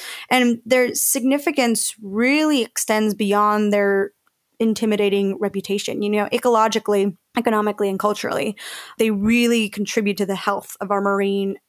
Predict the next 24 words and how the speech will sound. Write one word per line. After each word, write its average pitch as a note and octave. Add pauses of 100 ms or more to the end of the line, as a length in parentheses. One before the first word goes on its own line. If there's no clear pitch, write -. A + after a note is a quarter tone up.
(120)
and G2+ (480)
in, -
in G#3+
some C#4+
cases, G3+
actually G#3
here A#3
in G3+
Australia A#3
too, C4+
freshwater - (360)
ecosystems G#3
as F#3
well, C#4
'cause G#3
there A3+
are C4+
some B3+
shark G#3+
species G3+
that G3+
are G3
only A#3
found -